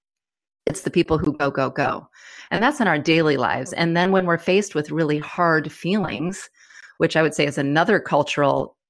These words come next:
thread, um, that's amplified right now, which is our cultural obsession with happiness only, and that every other feeling is really a, is almost like a character flaw. And if you're not happy, then you're just not doing something right. You know, that's sort of just a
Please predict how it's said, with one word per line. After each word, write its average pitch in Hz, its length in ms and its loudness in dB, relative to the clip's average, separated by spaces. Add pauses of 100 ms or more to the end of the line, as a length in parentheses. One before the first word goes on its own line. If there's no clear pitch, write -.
(280)
thread, 151 520 -2 (580)
um, 151 240 0
that's 135 240 -4
amplified 143 460 0
right 127 160 -2
now, 135 180 0
which 127 220 0
is 131 320 -2 (480)
our 143 80 2
cultural 147 360 0
obsession 139 420 0
with 135 120 -6
happiness 139 460 -4
only, 143 320 -2
and 139 140 -2
that 127 120 -4
every 147 240 0
other 135 240 2
feeling 139 380 0
is 135 160 -2
really 139 260 2
a, 143 140 0 (760)
is 151 160 0
almost 156 380 2
like 147 280 2
a 151 120 2
character 151 480 -2
flaw. 175 420 2
And 165 100 2
if 147 140 -4
you're 151 80 0
not 147 180 2
happy, 151 360 0
then 147 160 -2
you're 139 120 2
just 139 180 -4
not 147 240 -2
doing 143 260 -2
something 208 420 -4
right. 220 420 0 (100)
You 170 100 0
know, 143 80 4
that's 151 200 4
sort 156 140 4
of 147 60 0
just 143 240 0
a 127 160 0